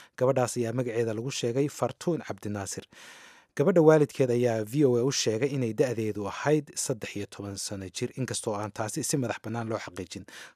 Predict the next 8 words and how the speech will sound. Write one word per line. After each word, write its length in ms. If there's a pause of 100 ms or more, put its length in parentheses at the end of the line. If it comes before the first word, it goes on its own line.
Khadka 240
telefoonka 460
ee 20
Bardaale 480
ayaan 240
galabta 320
kula 180
xiriiray 380